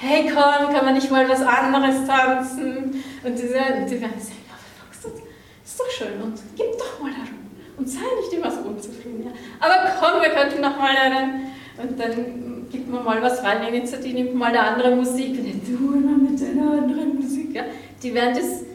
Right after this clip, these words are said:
sozusagen verteidigen, ihr Foxtrott. Und was, was macht ihr? Man kann nur rausgehen,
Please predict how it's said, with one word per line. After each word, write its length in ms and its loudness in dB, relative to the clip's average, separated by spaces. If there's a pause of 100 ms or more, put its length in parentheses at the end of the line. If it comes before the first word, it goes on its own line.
(120)
sozusagen 460 0
verteidigen, 800 -2 (320)
ihr 100 -10
Foxtrott. 460 -4
Und 140 -8
was, 360 -6
was 180 -8
macht 180 -8
ihr? 100 -2
Man 160 -2
kann 340 0
nur 180 6
rausgehen, 520 -2